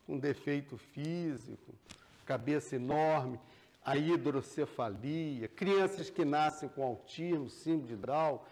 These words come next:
imbecilidade, idiotia, todas essas doenças estão no nosso modelo organizador. A esquizofrenia,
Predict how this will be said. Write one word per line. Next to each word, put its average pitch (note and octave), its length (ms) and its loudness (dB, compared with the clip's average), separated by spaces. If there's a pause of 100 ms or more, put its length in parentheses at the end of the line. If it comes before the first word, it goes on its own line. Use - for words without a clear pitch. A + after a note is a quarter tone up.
(160)
imbecilidade, C#3 1040 0
idiotia, B2 460 -4 (440)
todas A#3 680 2
essas - 1080 0 (320)
doenças C3 1120 -4 (1700)
estão G3+ 180 -2
no A3+ 140 0
nosso F3+ 380 4
modelo E3 400 2
organizador. D3 800 -4 (460)
A - 40 -4
esquizofrenia, D3 1200 -2